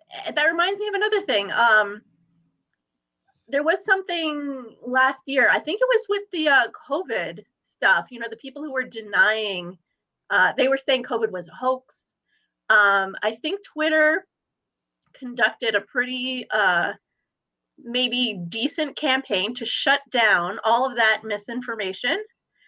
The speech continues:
And somebody, you know, was trying to find out, can we do the same thing when it comes to, you know, all of these, you know, anti-B L M, all the white supremacy, all of the,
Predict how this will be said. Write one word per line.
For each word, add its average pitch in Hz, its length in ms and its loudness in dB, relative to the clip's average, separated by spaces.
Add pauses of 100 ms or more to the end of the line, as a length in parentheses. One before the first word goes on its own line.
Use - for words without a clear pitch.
(420)
And 240 440 2 (200)
somebody, 285 800 -2 (180)
you 247 120 -8
know, 196 120 2
was 208 160 0
trying 240 200 -2
to 240 60 -4
find 247 200 2
out, - 140 0
can 240 180 -10
we 254 100 -8
do 254 220 -10
the 294 100 -6
same 277 320 -6
thing 294 300 -2
when 240 120 -2
it - 120 -6
comes 240 380 -2
to, 196 520 0 (400)
you 208 80 -12
know, 220 140 -2
all 240 240 6
of 226 120 0
these, 214 520 -4 (120)
you 220 100 -12
know, 190 320 0 (480)
anti-B 240 720 2
L 233 120 4
M, 220 220 6
all 220 160 4
the 208 80 2
white 202 260 -2
supremacy, 240 720 -6
all 196 220 4
of 214 140 -2
the, 208 60 -4